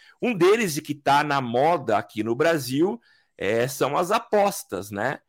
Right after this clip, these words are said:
Tanto que o governo tá de olho não na regulamentação da, das, dos anúncios relativos a apostas, mas sim no quanto que ele pode faturar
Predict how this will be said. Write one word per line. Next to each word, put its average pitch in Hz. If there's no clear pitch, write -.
Tanto 107
que 160
o -
governo 151
tá 120
de 135
olho 190
não 208
na 254
regulamentação 160
da, 104
das, 110
dos 120
anúncios 135
relativos 120
a 117
apostas, 127
mas 156
sim 180
no 214
quanto 247
que -
ele 185
pode 151
faturar 190